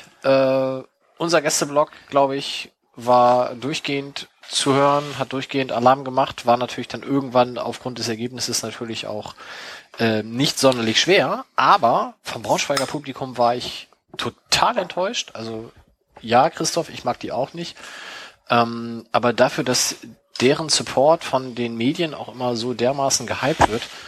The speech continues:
da war ja nix. Da, da kam dann irgendwann, „Wir wollen euch kämpfen sehen“,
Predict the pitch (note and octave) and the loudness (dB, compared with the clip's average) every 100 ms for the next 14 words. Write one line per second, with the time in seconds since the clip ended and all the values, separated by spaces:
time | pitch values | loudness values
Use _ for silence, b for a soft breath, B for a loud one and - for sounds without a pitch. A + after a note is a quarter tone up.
0 | B B B _ - - A2 A2 A2 A2+ | B B B _ -4 -2 0 0 -2 -2
1 | F3 - - - - - - - - B2+ | -4 2 0 0 -14 -20 -20 -20 -2 0
2 | B2+ A#2+ A#2 B2+ - D#3 D#3+ C#3 C3+ D#3 | 0 -4 4 4 6 2 4 0 0 -2
3 | C3+ C#3+ C#3+ C#3 C3+ C3 C#3 C3+ C3 - | 4 4 4 -4 -2 2 2 0 -2 -2
4 | F#3+ - D#3+ D#3+ D#3+ F3 | -4 -6 -2 0 0 -4